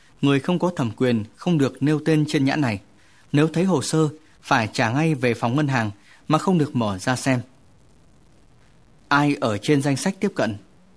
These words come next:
"Cho Rolling Stone ư?" "Phải." "Phụ tá của Control, Control, thư ký của Control, phòng ngân hàng, cô Brim ở phòng đăng ký đặc biệt và ban vệ tinh bốn."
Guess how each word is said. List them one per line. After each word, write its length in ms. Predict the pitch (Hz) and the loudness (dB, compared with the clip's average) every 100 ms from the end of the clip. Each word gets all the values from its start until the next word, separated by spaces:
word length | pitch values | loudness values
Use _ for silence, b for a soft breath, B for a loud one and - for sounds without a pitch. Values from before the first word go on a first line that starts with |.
| b b b b b | b b b b b
"Cho 200 | - 143 | -2 0
Rolling 260 | 147 151 | 2 0
Stone 300 | 143 165 156 | 0 2 2
ư?" 180 | 156 156 151 - _ _ _ _ _ | 2 0 -2 -10 _ _ _ _ _
"Phải." 300 | - 101 95 - _ _ b b b - | -4 -4 -6 -14 _ _ b b b -2
"Phụ 180 | 175 | 0
tá 220 | 151 135 - | 0 -2 0
của 140 | 147 | 0
Control, 500 | 120 170 160 156 156 143 - - - | 0 -2 -2 0 -2 -2 -12 -20 -20
Control, 480 | - 165 135 151 139 139 B B B - | 0 0 4 2 2 -2 B B B -2
thư 140 | 180 170 | 0 2
ký 140 | 151 | 2
của 200 | 151 156 | 2 -2
Control, 420 | - 135 131 131 117 - _ _ b b _ | 0 -2 0 -2 -2 -10 _ _ b b _
phòng 200 | 151 143 | 0 2
ngân 120 | 175 | 2
hàng, 260 | 151 123 117 - _ _ _ | 2 0 -2 -8 _ _ _
cô 200 | - 165 | 0 2
Brim 400 | 143 147 165 160 - | 2 2 2 0 -2
ở 120 | 131 | -4
phòng 320 | 117 - 117 135 | -4 -2 -2 -2
đăng 120 | 135 | -2
ký 120 | 151 | -2
đặc 160 | 165 139 | -2 -2
biệt 240 | 127 - b b b - | -4 -4 b b b -2
và 220 | 123 113 | 0 0
ban 280 | 139 151 139 | 0 0 0
vệ 120 | 120 | -2
tinh 220 | 139 139 | 0 2
bốn." 260 | 120 139 | 2 0